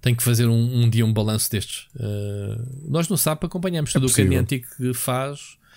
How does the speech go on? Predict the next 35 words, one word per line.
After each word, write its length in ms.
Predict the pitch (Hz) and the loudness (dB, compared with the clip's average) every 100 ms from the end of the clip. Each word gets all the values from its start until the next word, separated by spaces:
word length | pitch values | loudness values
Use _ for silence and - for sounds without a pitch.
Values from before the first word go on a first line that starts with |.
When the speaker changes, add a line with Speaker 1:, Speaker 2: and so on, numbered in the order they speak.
| - - - _ | -20 -20 -20 _
Speaker 1:
em 60 | 127 | -2
notícias 320 | 120 127 127 | 0 0 0
de 60 | 120 | 0
Pokémon 320 | 123 135 113 | -2 0 4
Speaker 2:
É? 160 | 101 131 | 4 4
Speaker 1:
Go. 260 | 127 - | 2 0
Sim, 320 | - 170 156 | 0 0 0
a 40 | 139 | -2
gente 200 | 143 127 | -4 -4
gosta 240 | 135 - | -4 -4
muito 220 | 139 135 | -4 -4
de 60 | 131 | -6
acompanhar, 540 | 139 139 139 135 139 | -8 -6 -6 -4 -4
eh, 240 | 139 143 147 - | -4 -6 -6 -12
porque 140 | - - | -20 -8
pronto, 360 | - 160 - _ 320 | -6 -6 -10 _ -12
eh, 480 | 165 120 117 113 113 - _ - _ _ - | -6 -2 -2 -4 -8 -14 _ -20 _ _ -20
eh, 680 | 247 196 151 147 151 - 123 | -14 -14 -14 -16 -16 -10 -6
inclusivamente 600 | 120 120 120 120 120 117 | -2 0 2 2 0 0
a 20 | 123 | 0
minha 120 | 123 | 0
diretora 340 | 123 123 139 | 0 -2 -4
jo-, 240 | 151 165 170 | -4 -4 -2
joga, 240 | 185 202 | -2 -4
ainda 180 | 185 151 | -4 -4
acho 120 | - | -6
que 80 | 180 | -4
ainda 80 | 185 | -4
joga, 260 | 170 170 _ _ | -4 -8 _ _
a 60 | 131 | -4
única 260 | 131 135 143 | -4 -4 -6
que 80 | 147 | -4
ainda 100 | 139 | -4
joga 240 | 139 143 | -4 -6
Pokémon. 420 | 135 151 147 139 | -8 -6 -4 -4